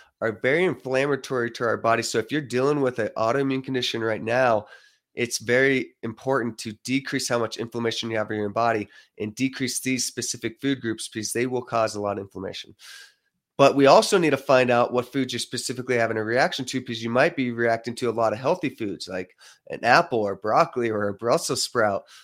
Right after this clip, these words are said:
or a banana. Any of these type of things might be causing a chronic inflammatory response throughout your body too. And that's, we don't want that happening.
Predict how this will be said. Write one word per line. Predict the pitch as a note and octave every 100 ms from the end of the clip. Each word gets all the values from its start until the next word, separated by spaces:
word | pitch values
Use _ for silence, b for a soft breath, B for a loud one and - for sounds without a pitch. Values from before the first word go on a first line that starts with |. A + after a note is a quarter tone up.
| B _
or | G#2 G#2+ G#2+
a | G#2
banana. | A2 C#3 E3+ - -
Any | C#3 F#3
of | D3+
these | F3 -
type | D3 C3+
of | A#2
things | - A3 D3+ -
might | B2+ D3+ C3
be | - B2+
causing | - A#2 A#2 A#2+ G#2+ - b b -
a | A#2+
chronic | - - A#2+ A#2
inflammatory | A#2+ A2 A#2+ A2+ A2+ A2
response | G#2 - A2 A2
throughout | - A2 G#2 -
your | G2
body | G#2 G2+ G2
too. | G2 - E3+ E3 D#3+ B B B _
And | - A2+ A2
that's, | A#2+ A2+ - - A#2+
we | A#2
don't | A#2+ A#2+
want | A2+
that | C3 B2
happening. | A2 G2 F#2+ F2+